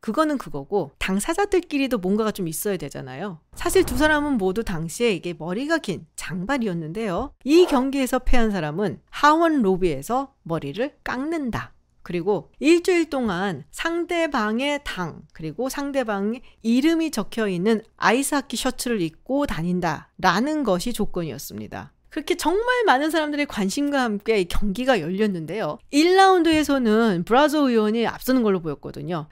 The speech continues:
그런데 역시 권투를 했었던 이력이 있었던지 저스틴 트루도 의원이 이 라운드부터는 앞서 나가기 시작을 합니다. 승자는 트루도 의원이었죠. 약속대로 브라조 의원은 머리를 깎았고 앞에는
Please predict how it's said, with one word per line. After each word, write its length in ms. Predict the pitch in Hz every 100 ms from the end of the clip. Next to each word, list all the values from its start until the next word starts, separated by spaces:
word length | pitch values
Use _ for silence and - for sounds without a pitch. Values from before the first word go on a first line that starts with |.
| -
그런데 640 | - 339 339 302 233 165 139
역시 600 | 185 - - 269 277 277
권투를 480 | - 349 349 370 330
했었던 460 | 285 - 277 240 208
이력이 300 | 196 214 196
있었던지 680 | 170 151 - 160 160 170 160 -
저스틴 400 | - 226 - 285
트루도 280 | - 226 185
의원이 400 | 151 147 202 254
이 160 | - 254
라운드부터는 560 | 262 233 185 - 175 170
앞서 200 | 175 -
나가기 280 | 165 147 156
시작을 260 | - 170 175
합니다. 380 | 196 156 120 - _
승자는 680 | - - 294 262 196 269 359 _ _
트루도 320 | - 320 269
의원이었죠. 640 | 196 147 123 123 - 123 - _ -
약속대로 520 | 262 - - 381 359
브라조 360 | 277 277 262 254
의원은 400 | 208 180 240 330
머리를 320 | 190 170 165
깎았고 600 | 196 226 165 160 196 160
앞에는 580 | - 208 - 330 285 156